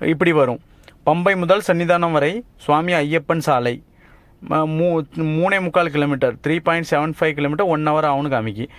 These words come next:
இங்க பாருங்க, எரிமேலி அழுதக்கடவு பம்பை, அதை கிளிக் பண்ணீங்கன்னா, அது உள்ள அங்க பாருங்க, இந்த காமிக்க பாதை த்ரீ கிளிக் பண்ணீங்கன்னா, உள்ள நுழைவு நேரம்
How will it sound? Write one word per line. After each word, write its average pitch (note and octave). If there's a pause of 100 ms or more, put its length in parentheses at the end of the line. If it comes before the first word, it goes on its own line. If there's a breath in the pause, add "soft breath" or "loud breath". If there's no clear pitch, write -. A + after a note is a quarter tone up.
(160 loud breath)
இங்க E3
பாருங்க, D#3+
எரிமேலி F#3 (360)
அழுதக்கடவு E3+ (100)
பம்பை, C#3+ (640 loud breath)
அதை D#3
கிளிக் -
பண்ணீங்கன்னா, C#3+ (520 soft breath)
அது E3+
உள்ள F#3 (580)
அங்க E3
பாருங்க, B2 (160)
இந்த C#3+
காமிக்க D#3+
பாதை D3 (100)
த்ரீ B2 (100)
கிளிக் F3
பண்ணீங்கன்னா, D3+
உள்ள D#3 (120)
நுழைவு E3
நேரம் C#3+